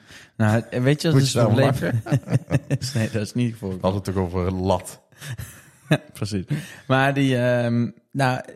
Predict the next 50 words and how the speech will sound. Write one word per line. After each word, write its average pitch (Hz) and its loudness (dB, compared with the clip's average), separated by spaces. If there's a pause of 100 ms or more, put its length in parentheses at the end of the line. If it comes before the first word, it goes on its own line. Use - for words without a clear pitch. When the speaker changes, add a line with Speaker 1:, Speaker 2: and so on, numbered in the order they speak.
(100)
Speaker 1:
weet 143 0
je 170 -4
wat 147 -6
bij 127 -6
mij 131 -4
dus 110 -8
altijd 101 -14
is? 107 -12
Speaker 2:
Ja, 139 -6
dat - -6
Speaker 1:
En 110 -2
dat - 2
is 92 2
Speaker 2:
vraag 92 -4
ik. 123 0
Speaker 1:
echt 113 -2
slecht. 151 -4 (460)
Ehm, 113 2 (320)
jij 117 -2
zegt 123 0
dus 104 -2
naar 113 2
de 107 -2
sportschool, 104 -4
maar 110 -8
dat 120 -2
is 147 -4
dus 143 -4
het 110 -4
ding. 131 -2
Als 117 -10
ik 127 -10
dus, 117 -2 (600)
ik 117 -2
wil 127 4
wel 143 2
voldoende 120 0
slapen. 127 -4 (120)
Speaker 2:
Ja. 80 -14
Speaker 1:
En 104 -4
wat 117 0
ik 107 -4
dan 123 0
ga, 110 -4
als 120 -2
eerste 147 -4
opgeef 127 -4
altijd 113 -4
is - -10
sporten. - -6